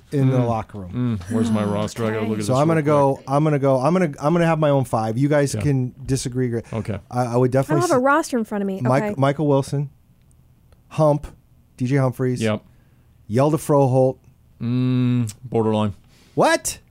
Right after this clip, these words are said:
Speaker 1: Top five? We're,
Speaker 3: Yeah.
Speaker 1: this is, this is exclusive
Speaker 3: So
Speaker 1: rare
Speaker 3: far,
Speaker 1: air.
Speaker 3: I, I would agree with,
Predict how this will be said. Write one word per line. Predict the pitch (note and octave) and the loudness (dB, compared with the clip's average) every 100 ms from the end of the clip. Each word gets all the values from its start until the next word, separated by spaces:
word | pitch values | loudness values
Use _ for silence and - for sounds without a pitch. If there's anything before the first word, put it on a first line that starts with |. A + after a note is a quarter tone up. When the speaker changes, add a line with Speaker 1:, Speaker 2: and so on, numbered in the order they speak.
| - | -2
Speaker 1:
Top | C3 B2+ | 0 2
five? | D#3 D3+ A3 F#3+ | 2 2 4 4
We're, | A#3+ | 4
Speaker 3:
Yeah. | |
Speaker 1:
this | A3 G#3 | 4 2
is, | F#3+ | 2
this | C4+ - | 2 2
is | G3+ | 2
exclusive | D#3+ - G#3+ G#3+ - C3+ | 2 2 2 4 2 2
Speaker 3:
So | |
Speaker 1:
rare | D3+ E3 - | 2 4 4
Speaker 3:
far, | F#4 | 4
Speaker 1:
air. | E4 | 2
Speaker 3:
I, | D4 D#4 C#4 | 2 2 2
I | |
would | D4 | 2
agree | E4 B3+ C4 | 0 4 4
with, | C4 | 4